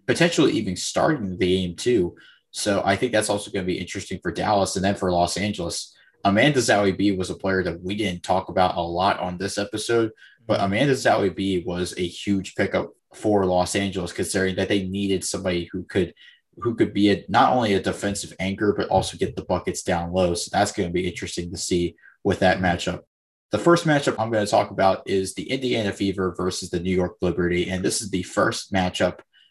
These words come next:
Speaker 1: in the W N B A season to kick things off on Friday, May fourteenth.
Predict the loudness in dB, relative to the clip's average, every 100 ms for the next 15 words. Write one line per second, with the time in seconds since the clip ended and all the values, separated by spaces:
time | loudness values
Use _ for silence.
0 | _ _ _ _ -2 2 2 2 2 2
1 | 0 0 -2 0 0 0 -2 -4 -6 -6
2 | -2 0 0 0 -2 2 2 2 -2 0
3 | 0 2 2 0 -2 -2 -4 -8 -8 -10
4 | -12 -12